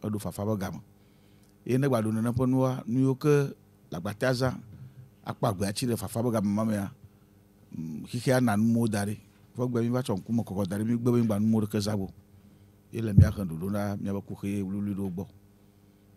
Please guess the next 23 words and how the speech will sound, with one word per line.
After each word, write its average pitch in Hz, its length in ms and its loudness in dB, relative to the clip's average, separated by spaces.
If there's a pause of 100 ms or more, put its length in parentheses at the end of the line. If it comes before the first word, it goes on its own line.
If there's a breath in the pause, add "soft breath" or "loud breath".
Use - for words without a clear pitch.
(640)
O, 98 220 -10
tsɔ 117 160 -4
yi 117 80 -2
dzi 117 140 -6
kpo - 260 -6
ye 107 80 0
ko 110 80 -6
mía 104 140 -2
gblɔ 101 120 -4
ko 101 120 -6
nye 101 100 -2
be 101 140 -2 (280)
ame 98 200 -8
sia - 160 -4
ame 104 120 -4
ɖo 101 80 -6
la 110 160 -4
dza 95 220 -6
ye. 90 140 -8 (920 soft breath)
Ale 120 240 0
aƒugbea 107 380 -4
tɔtrɔ 113 340 0
mea, 113 300 4